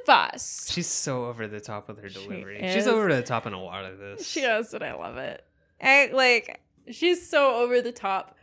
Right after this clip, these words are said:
Speaker 1: Her ponytail gives me a headache looking at it. But I just, iconic.
Speaker 2: Why does it give you a headache?
Speaker 1: Ico-,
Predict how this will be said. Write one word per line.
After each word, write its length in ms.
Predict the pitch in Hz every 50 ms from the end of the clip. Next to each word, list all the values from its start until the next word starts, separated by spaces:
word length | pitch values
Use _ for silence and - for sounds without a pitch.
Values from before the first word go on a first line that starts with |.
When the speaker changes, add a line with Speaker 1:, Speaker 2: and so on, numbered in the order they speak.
| _ _ _
Speaker 1:
Her 180 | - 262 254
ponytail 800 | 247 - 285 269 262 262 262 240 269 240 214 214 214 214 196 202 - _ _ _ _ _ _ _ _ _ _ - - - - _ _ _ _ _ _ _ 220
gives 300 | - 269 254 233 233 247
me 180 | 247 240 226
a 60 | 220
headache 400 | 233 226 - 185 190 185 185 -
looking 300 | 190 190 185 - 190 185 180
at 180 | 180 185 185
it. 420 | 185 190 185 - - - - - - - - - _ _ _ _ _ _ _ _ _ _ _ _ _ _ _ _ -
But 260 | 180 180 185 - -
I 160 | - 214 226
just, 440 | 226 262 262 262 - - - - - _ _ _ _ _ _ _ _ _ _ _ _ _ _ _ _ -
iconic. 680 | - 254 277 285 294 294 - - 339 339 339 359 381 359
Speaker 2:
Why 60 | 127
does 100 | 143 151
it 40 | 160
give 120 | 156 156 160
you 100 | 156 135
a 40 | 123
headache? 400 | 123 123 139 131 117 110 117 -
Speaker 1:
Ico-, 60 | -